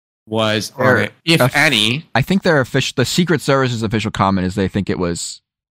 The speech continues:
Speaker 2: a tour, a Tory that was trying to dr-, drop their coke in the White House because they didn't want it anymore.
Speaker 1: That's pretty funny.
Speaker 2: I don't know.
Speaker 1: That's
Speaker 2: It's
Speaker 1: pretty
Speaker 2: actually,
Speaker 1: funny.
Speaker 2: it's so funny. The weirdest part is nobody is accusing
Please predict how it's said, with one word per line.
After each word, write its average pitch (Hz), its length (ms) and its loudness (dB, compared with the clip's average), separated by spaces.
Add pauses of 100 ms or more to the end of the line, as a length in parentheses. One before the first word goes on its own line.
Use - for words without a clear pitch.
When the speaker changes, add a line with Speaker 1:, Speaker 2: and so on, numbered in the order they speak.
(120)
Speaker 2:
a 117 80 2
tour, 104 520 0 (220)
a 107 80 0
Tory 98 680 -2 (580)
that 95 180 0
was - 480 -10 (500)
trying 110 220 0
to 104 80 -2
dr-, - 340 -8
drop 113 300 0
their 101 160 -2
coke 110 420 -4
in 113 140 -6
the 107 60 -6
White 113 260 0
House 107 480 -2 (160)
because 107 280 -2
they 113 120 2
didn't 110 200 0
want 110 220 0
it 85 80 -2
anymore. 64 220 -4
Speaker 1:
That's 160 180 2
pretty 123 280 0
funny. 98 340 -4 (300)
Speaker 2:
I 147 100 4
don't 147 100 0
know. 131 80 -4
Speaker 1:
That's 160 180 4
Speaker 2:
It's 190 120 4
Speaker 1:
pretty 208 100 -2
Speaker 2:
actually, 185 180 2
Speaker 1:
funny. 135 220 2
Speaker 2:
it's 156 100 -4
so 160 180 2
funny. 156 380 2
The 151 140 2
weirdest 190 440 2
part 156 240 2
is 131 180 0
nobody 156 540 2
is 143 140 -6
accusing 139 760 -2